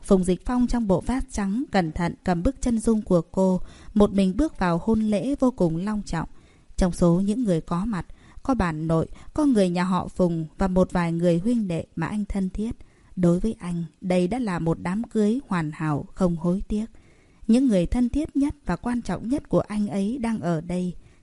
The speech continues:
thiếu sót duy nhất là cô dâu của anh. Ngày này, Giang Hiểu Nhi đóng cửa ở nhà, nhìn bầu trời xanh bên ngoài cửa sổ. Khi màn đêm buông xuống, Giang Hiểu Nhi cũng tỉnh táo lại,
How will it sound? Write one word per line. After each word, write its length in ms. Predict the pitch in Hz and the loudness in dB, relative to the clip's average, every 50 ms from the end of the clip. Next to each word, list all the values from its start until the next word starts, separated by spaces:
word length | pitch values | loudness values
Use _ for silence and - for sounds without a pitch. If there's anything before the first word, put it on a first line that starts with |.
| - - | -4 2
thiếu 260 | - 202 185 202 226 | 4 4 4 4 2
sót 300 | - - 233 226 - - | -2 -4 -6 -6 -8 -6
duy 200 | - - 185 170 170 | -2 0 0 0 -2
nhất 240 | 170 180 220 - - _ _ _ _ - | -4 -6 -6 -8 -10 _ _ _ _ -4
là 160 | 180 175 160 | -4 -2 -2
cô 240 | - - - 196 190 | -2 -2 -2 -2 -2
dâu 340 | - - 185 180 180 180 170 - | 0 0 0 0 0 0 0 0
của 160 | - 165 147 - | 2 2 2 0
anh. 240 | - 165 160 160 156 143 - - _ _ _ _ _ _ _ _ _ - | -4 -6 -6 -6 -6 -6 -10 -16 _ _ _ _ _ _ _ _ _ -4
Ngày 220 | - 190 190 185 175 | -2 0 0 2 0
này, 360 | 170 170 165 165 165 160 151 - - - - - - | 0 0 0 0 0 -2 -4 -6 -10 -18 -20 -8 -4
Giang 200 | - 240 233 214 | -2 0 2 4
Hiểu 180 | 202 185 170 | 4 4 2
Nhi 220 | 180 190 226 233 233 | 2 2 0 0 0
đóng 300 | 214 214 208 233 262 277 | 0 0 0 0 -2 -2
cửa 140 | - 208 185 | 0 0 0
ở 200 | 170 - 170 165 | 2 2 0 0
nhà, 400 | 156 156 160 160 156 156 151 143 - - - - - - | 0 0 0 0 0 0 -2 -4 -6 -12 -20 -20 -6 0
nhìn 240 | 196 196 196 190 180 | 2 4 4 4 4
bầu 180 | 190 185 180 175 | 4 4 4 4
trời 200 | - 190 185 180 | 4 2 2 2
xanh 320 | - - 269 262 254 240 | 2 2 2 2 2 2
bên 200 | 247 254 240 233 | 2 2 2 2
ngoài 240 | 196 185 175 165 156 | 2 0 0 -2 -2
cửa 200 | - - 175 160 | 0 0 0 0
sổ. 340 | - - 170 160 151 143 - - - - - - _ | 0 0 0 0 0 -2 -4 -6 -12 -18 -20 -20 _
Khi 200 | - - - 208 | -2 2 2 4
màn 260 | 196 180 165 151 139 147 | 4 2 0 -2 -2 -2
đêm 240 | 175 180 180 170 | -2 -2 -2 0
buông 200 | 175 180 175 170 | 0 0 0 0
xuống, 420 | 165 - - 170 170 165 170 208 262 - | 0 0 0 2 2 2 0 -2 -4 -4
Giang 200 | - - 226 220 | -2 -2 0 2
Hiểu 180 | 196 190 180 165 | 2 2 2 2
Nhi 160 | 170 185 220 | 0 0 -2
cũng 260 | 214 - 208 - 262 | 0 0 0 0 0
tỉnh 220 | 277 - 190 165 151 | -2 -2 -2 -2 -2
táo 240 | - 175 170 196 233 | -4 -4 -4 -4 -4
lại, 240 | 220 175 156 160 | -4 -6 -6 -8